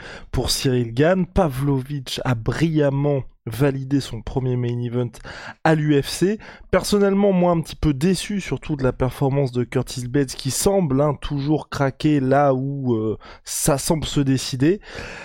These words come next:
Est-ce que toi, tu tires des enseignements ? Est-ce que quand t'étais en mode, euh, il y a quelques mois de ça, Pavlovich, attention les yeux, est-ce que t'es un petit peu peut-être rassuré ? Et est-ce que là, maintenant, tu te dis, bon, bah, ça semble écrit,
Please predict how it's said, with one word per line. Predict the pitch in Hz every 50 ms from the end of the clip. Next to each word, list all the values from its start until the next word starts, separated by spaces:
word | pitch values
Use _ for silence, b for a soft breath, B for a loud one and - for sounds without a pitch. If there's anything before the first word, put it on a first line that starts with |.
| B B B B
Est-ce | - 143 - -
que | - 180
toi, | 156 - 190 220
tu | 220 - - 143
tires | - - 202 180 156
des | 147 139 127 151
enseignements ? | 160 160 - - 170 151 147 143 143 143 147 160 185 208
Est-ce | 175 143 131 - -
que | - 175 175
quand | - 147 139
t'étais | 127 - 135 123 - - 156 156 156 151
en | 135 123
mode, | 123 123 135 147 147 127 120
euh, | 123 117 117 113 110 113
il | 113
y | 113
a |
quelques | 113 - 147 143 131 113 - 139
mois | 123 131 139 135 127
de | -
ça, | - - 147 139 139 - _ -
Pavlovich, | - 143 135 127 135 135 131 131 139 139 127 - - - - -
attention | 160 156 - - 165 156 143 135 - - - 165 160 156 151 147 - -
les | 131 135 139 135 131 131 135
yeux, | 156 170 196 202 202 202
est-ce | - - -
que | 165 165
t'es | - - 135
un | 127 127
petit | - - -
peu | - 165 175 180 160 - _ -
peut-être | - 214 - - 220 202 - - 131 165
rassuré ? | 151 143 151 139 - - - 139 131 165 202 240 B B B B B B
Et | 131 131
est-ce | 135 - -
que | - 156
là, | 165 165 170 170 147
maintenant, | 131 123 123 127 139 170
tu | 170 - - 123
te | 120
dis, | 117 123 143 165
bon, | 147 131 120 117
bah, | 110 110 107 - - - - - - - - - -
ça | - - - 135 -
semble | - - - 175 180 175 156 147
écrit, | 147 131 - - - 160 180 196 196